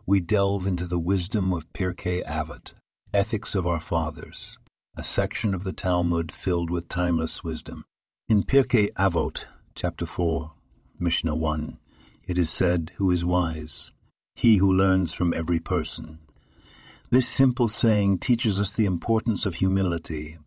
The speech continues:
open-mindedness, and the willingness to learn. It reminds us that wisdom is not defined by the knowledge we've already accumulated, but rather by our capacity to continue learning.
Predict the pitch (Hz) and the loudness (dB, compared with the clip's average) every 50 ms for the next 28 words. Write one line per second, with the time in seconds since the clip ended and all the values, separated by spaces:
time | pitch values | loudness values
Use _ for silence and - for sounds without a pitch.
0 | - - - - 101 101 - 110 101 95 92 90 90 90 90 85 82 80 85 82 | -20 -16 -6 -2 -2 0 0 2 2 2 4 2 2 2 0 0 0 0 -2 -2
1 | 80 - - - 85 87 85 85 82 82 95 98 95 90 85 80 82 80 - - | -2 -2 -4 -4 -4 -2 -2 -2 0 0 0 0 0 0 0 0 0 -2 -4 -4
2 | - 92 85 80 82 82 80 80 76 78 76 73 - _ _ _ _ _ _ _ | -4 -2 -2 -2 -2 -2 -2 -4 -4 -6 -8 -10 -14 _ _ _ _ _ _ _
3 | - 101 92 - 101 92 90 92 92 95 95 - - 98 90 - - 98 85 80 | -4 -4 0 0 2 2 4 2 2 2 0 0 0 -2 -2 -2 -2 -4 -2 0
4 | 92 107 117 104 85 - 113 98 95 95 90 87 95 92 90 - - 82 - - | 2 2 2 2 2 0 0 0 0 0 0 0 0 -2 -2 -2 -4 -8 -4 -2
5 | 90 82 80 78 78 78 76 - _ _ _ _ _ - - 82 80 80 82 82 | -2 -2 -2 -2 -4 -6 -8 -10 _ _ _ _ _ -6 -4 -4 -2 -2 -2 -2
6 | 90 92 92 98 95 82 76 82 85 80 80 80 80 82 87 92 87 87 82 78 | 0 0 0 0 0 -2 -2 -2 -2 -2 -2 -2 -2 -2 -2 0 0 -2 -2 -4
7 | - - - 117 113 104 87 78 76 73 71 76 73 - _ _ _ _ - 85 | -4 0 2 4 4 4 2 -2 -4 -8 -8 -10 -12 -14 _ _ _ _ -6 -6
8 | 82 78 85 87 90 90 87 90 78 82 82 82 80 82 82 - - - - - | -4 0 2 2 2 4 2 0 -2 0 -2 -2 -2 -2 -4 -6 -8 -10 -6 -4
9 | 92 98 95 - 95 82 85 82 78 - - 80 - - 80 76 - 90 87 85 | -2 -2 -2 -4 -4 -4 -4 -4 -4 -6 -10 -10 -4 -4 -2 -2 0 -2 0 0
10 | 82 80 76 80 82 82 80 80 76 71 71 | -2 -2 -2 -4 -4 -2 -4 -4 -6 -8 -10